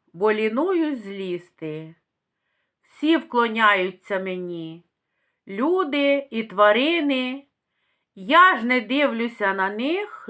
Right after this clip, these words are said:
жодної хвилини". Так синичці кожен раз хвалько вихвалявся, поки якось в один день без хвоста зостався.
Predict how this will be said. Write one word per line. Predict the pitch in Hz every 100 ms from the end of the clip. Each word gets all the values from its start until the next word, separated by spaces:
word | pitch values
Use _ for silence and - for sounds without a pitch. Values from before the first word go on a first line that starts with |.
| -
жодної | 185 160 226 285 247 247 226
хвилини". | 220 214 208 190 175 165 160 156 165 _ _ _ _ _ _ _ _ _ _ _ _ _ _
Так | - 349 453 -
синичці | - 285 269 311 330 - 254
кожен | - 254 247 208 208
раз | 202 240 359 381 - _ _
хвалько | - 226 277 - 220 202
вихвалявся, | 185 - 180 185 180 170 175 175 - 151 156 170 175 _ _ _ _ _ _ _ _ _
поки | 254 285 294 233
якось | 226 233 220 202 196
в | 196
один | 185 190 185 180
день | 233 320 349 339 _ _ _
без | 170 277
хвоста | - 262 277 - 202 170 160
зостався. | 170 - - 160 160 160 - 151 175